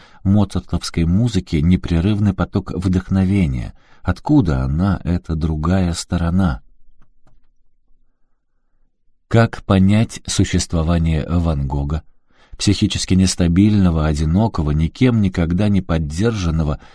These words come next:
однако открывающего новые измерения в области мышления и видения?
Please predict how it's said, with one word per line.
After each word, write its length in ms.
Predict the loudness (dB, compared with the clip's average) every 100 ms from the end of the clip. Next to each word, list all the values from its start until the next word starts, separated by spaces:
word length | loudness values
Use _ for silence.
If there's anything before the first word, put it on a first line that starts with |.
| -10
однако 420 | -2 2 2 2 -2
открывающего 960 | -2 -4 0 2 2 0 -2 -2 2
новые 640 | 4 4 2 2 2 2 0
измерения 760 | -2 0 0 0 0 2 2
в 80 | 2
области 400 | 0 0 -2 -2
мышления 640 | 0 0 0 0 2 2 0
и 180 | 0
видения? 640 | -2 -2 -2 -2 -6 -10